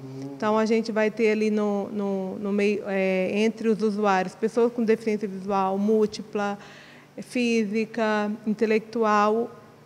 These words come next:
Speaker 2: e são deficiências que, é, que comprometem a autonomia dessas pessoas. Então, eles vêm pra cá,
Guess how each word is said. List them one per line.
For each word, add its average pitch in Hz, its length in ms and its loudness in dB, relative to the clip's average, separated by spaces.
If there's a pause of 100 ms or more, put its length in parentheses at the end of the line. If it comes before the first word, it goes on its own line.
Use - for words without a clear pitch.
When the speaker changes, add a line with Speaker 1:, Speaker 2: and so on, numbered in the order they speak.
(440)
Speaker 2:
e 233 80 0
são 277 360 4
deficiências 226 880 0
que, 233 640 -2 (240)
é, 190 640 0 (640)
que 247 100 -2
comprometem 240 1120 2
a 190 40 0
autonomia 196 640 0
dessas 196 300 -4
pessoas. 180 680 -4
Então, 202 180 -2
eles 208 280 -2
vêm 226 200 2
pra 226 240 -2
cá, 202 460 -2